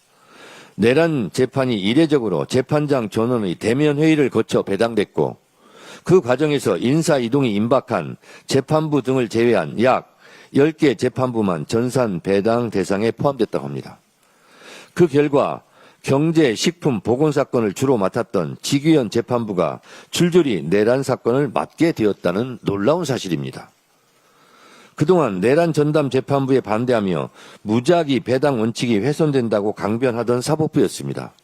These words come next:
이게 무작위 배당 원칙을 온전히 지킨 것입니까? <clears throat> 이거 짜고 친 고스톱 아니었습니까?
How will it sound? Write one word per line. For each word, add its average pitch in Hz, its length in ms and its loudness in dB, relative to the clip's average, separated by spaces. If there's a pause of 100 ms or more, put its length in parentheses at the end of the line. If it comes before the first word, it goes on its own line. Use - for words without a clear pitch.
(840)
이게 151 240 4
무작위 120 540 0
배당 127 340 0
원칙을 117 460 0
온전히 123 440 0
지킨 131 320 -6
것입니까? 113 640 -4 (720)
<clears throat> - 2250 -6
이거 139 340 2
짜고 190 300 4
친 165 220 0
고스톱 139 420 0
아니었습니까? 143 720 -2